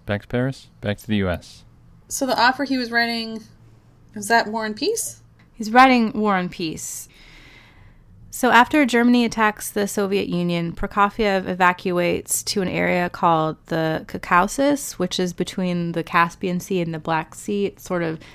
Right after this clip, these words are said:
Speaker 3: territory that's shared by, like, Armenia, Russia, uh, Latvia, I
Speaker 2: Okay.
Speaker 3: think. So he, he stays there. He continues to write. Um, he does come back to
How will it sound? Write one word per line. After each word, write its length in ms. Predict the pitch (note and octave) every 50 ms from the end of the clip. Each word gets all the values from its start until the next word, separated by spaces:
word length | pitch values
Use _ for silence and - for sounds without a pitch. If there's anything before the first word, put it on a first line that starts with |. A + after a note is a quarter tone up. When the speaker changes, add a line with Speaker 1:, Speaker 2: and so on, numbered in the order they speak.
| - - _ -
Speaker 3:
territory 580 | - - F#3 F3+ F3 E3+ - - F#3 F3+ F3 F3
that's 240 | E3 D#3+ - - -
shared 280 | - - E3 D#3+ D#3+ D3+
by, 180 | D#3 D#3 D#3
like, 360 | D#3 D#3+ D#3 D#3+ - - - - -
Armenia, 720 | D3 D3+ D3 D3 D3 D3 D#3 D#3+ D#3 D#3 D3+ D3+ D3 D3
Russia, 600 | C#3+ C#3+ C#3 C#3+ - - D3+ D3 C#3+ C#3+ C#3+ C#3+ - - _ - _ - - - _ _ _ - - - - - - - - - - -
uh, 160 | D3+ - -
Latvia, 500 | - F#3+ E3+ D3+ C#3+ C#3+ - - C#3 C#3
I 120 | C#3 C3+ C#3
Speaker 2:
Okay. 100 | - -
Speaker 3:
think. 360 | C#3 C#3 C3+ C#3 - - - G#2 -
So 200 | - - - E3+
he, 460 | F3 - - A3 G#3+ G#3 G#3 G#3 G#3
he 160 | F#3+ - A3 G#3+
stays 280 | - - G3+ - -
there. 200 | - F3+ E3 E3 E3
He 80 | F3
continues 520 | - F3+ E3+ - - F3+ F3 E3+ E3+ - -
to 120 | - E3+
write. 360 | D#3 D3+ D3 D3 D3 D3 - - - - - - - - - - - _ - - -
Um, 500 | - D#3+ E3 E3 D#3+ D#3+ D#3+ E3 E3 - - - - - - _ - -
he 180 | - - A3 G#3
does 440 | F#3 F#3 G#3 G3 G3 G#3 G#3 - -
come 380 | - - - A#3 A3 A3 G#3+
back 440 | G#3 G3+ F#3+ F3+ F#3 - - - -
to 440 | - - G#3 F#3+ F3+ F3 E3+ F3 F3+